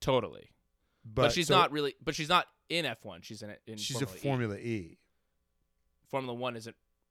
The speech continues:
Speaker 1: really her. I mean, it's her world
Speaker 2: She
Speaker 1: because of
Speaker 2: was.
Speaker 1: Toto.
Speaker 2: She was. I think she actually was a reserve driver for. She's one of the most accomplished, uh, female
Speaker 1: Yeah,
Speaker 2: drivers.
Speaker 1: she's a
Speaker 2: in the
Speaker 1: fucking,
Speaker 2: past.
Speaker 1: yeah,
Speaker 2: She's
Speaker 1: she's
Speaker 2: a,
Speaker 1: a
Speaker 2: she's a
Speaker 1: fucking
Speaker 2: boss.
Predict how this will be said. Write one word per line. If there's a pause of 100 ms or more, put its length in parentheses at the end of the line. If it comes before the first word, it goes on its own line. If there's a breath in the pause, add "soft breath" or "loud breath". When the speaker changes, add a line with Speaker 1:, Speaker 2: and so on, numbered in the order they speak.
Speaker 1:
really
her. (580)
I
mean,
it's
her
world
Speaker 2:
She
Speaker 1:
because
of
Speaker 2:
was.
Speaker 1:
Toto.
Speaker 2:
She
was.
I
think
she
actually
was
a
reserve
driver
for. (300 soft breath)
She's
one
of
the
most
accomplished, (280)
uh, (720)
female
Speaker 1:
Yeah,
Speaker 2:
drivers.
Speaker 1:
she's
a
Speaker 2:
in
the
Speaker 1:
fucking,
Speaker 2:
past.
Speaker 1:
yeah,
Speaker 2:
She's
Speaker 1:
she's
Speaker 2:
a,
Speaker 1:
a
Speaker 2:
she's
a
Speaker 1:
fucking
Speaker 2:
boss.